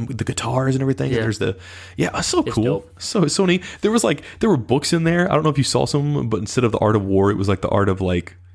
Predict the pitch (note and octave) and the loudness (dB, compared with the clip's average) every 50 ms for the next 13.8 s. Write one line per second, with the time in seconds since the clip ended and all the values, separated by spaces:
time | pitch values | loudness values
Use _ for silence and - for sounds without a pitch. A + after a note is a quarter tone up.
0 | - G#2 G2 G2 G#2 A2+ A#2 A2 - - A#2 A#2 A#2 A#2+ A#2 A2 G#2 - - B2+ | -8 -2 0 0 2 2 0 0 0 0 2 2 2 2 2 0 0 0 0 0
1 | A2 G#2+ A2+ B2 B2 A#2+ G#2 G2+ A#2 G2+ A2+ G#2+ G#2 - G2+ G#2+ A2+ G#2+ - - | 2 2 0 0 0 0 0 2 2 2 2 2 0 0 0 0 0 0 0 0
2 | B2+ A#2+ A2 G2+ - - - G#2+ F#2+ F#2 - - D#2 F2 F#2 - - D3 B2 - | 0 0 0 -2 -4 -4 -4 -2 -2 -2 -2 -2 -2 -2 -2 -2 -2 -2 0 0
3 | D#3 D3 C#3 D3 C#3+ B2+ C3 B2+ B2 A#2 A#2+ B2 A#2+ A#2 B2+ B2+ B2 A#2+ A#2 A#2 | 2 2 2 0 0 0 0 0 0 0 0 -2 -2 -2 -2 0 0 0 0 0
4 | A#2 A#2 A#2 A#2 A#2+ A#2+ A2+ A2+ A#2 A#2 A2+ A2 A2 G#2+ G#2 G2+ G2 - - - | -2 -2 -2 -2 -2 -4 -6 -6 -4 -2 -2 0 0 0 0 -2 -4 -6 -8 -8
5 | B2+ A#2 - - A#2+ A2 A2 G2+ G#2+ G#2+ - - A#2+ A2+ A2+ G#2+ G#2 G2+ - - | -8 -6 -6 -6 -4 -4 -2 -2 -4 -4 -6 -6 -6 -6 -6 -6 -8 -8 -8 -6
6 | A#2+ G#2+ G#2 A2 - - - - G2+ F#2+ G2+ G#2 G#2 A2+ G#2+ A2 A2 A2 A2 A2+ | -4 -4 -4 -4 -6 -4 -4 -4 -4 -4 -6 -6 -8 -8 -8 -8 -8 -8 -8 -8
7 | A2 - - - - - - - - - E3 A#2+ G#2+ F#2+ - - - - - - | -12 -14 -20 -20 -20 -20 -14 -6 -2 0 0 0 0 -2 -8 -12 -20 -20 -20 -8
8 | - - D#3+ D#3 D#3 D3 C3+ B2+ A#2 A#2+ A2 G#2 G#2 - - - - - - - | -2 0 0 0 2 2 2 2 4 4 2 0 0 -4 -10 -14 -8 -4 -2 -2
9 | - - C#3+ C#3 - - - B2+ A#2+ B2+ B2 - A#3 A#3+ C3+ G#2+ A2 G#2+ G2+ - | -2 0 -2 -4 -4 -6 -8 -6 -2 0 0 2 2 0 2 2 2 2 2 0
10 | A2+ G2 F#2 E2+ F2+ - - A2 - - G2 F#2+ F#2+ F#2 G2+ G2 - - F#2 F#2 | -2 -2 -2 -2 -6 -8 -8 -6 -2 0 0 0 0 -2 -2 -4 -4 -4 -4 -2
11 | F#2+ F#2 - F#2+ - - - - - - - G#2+ G2+ F2+ - G#2 G#2 G#2+ - - | -2 -6 -6 -6 -10 -10 -12 -16 -16 -10 -8 -8 -6 -8 -8 -8 -10 -8 -8 -6
12 | G2+ G2 - - - F#2+ - - - F2 E2+ - - - - - - - - - | -6 -4 -4 -2 -2 -4 -4 -6 -8 -8 -10 -10 -16 -20 -20 -20 -20 -20 -10 -2
13 | - A2 G#2+ G2 - - C3 C#3 B2+ G#2+ G2+ F#2+ F#2 - - - | 0 2 2 2 2 2 2 4 4 4 2 2 0 -2 -4 -20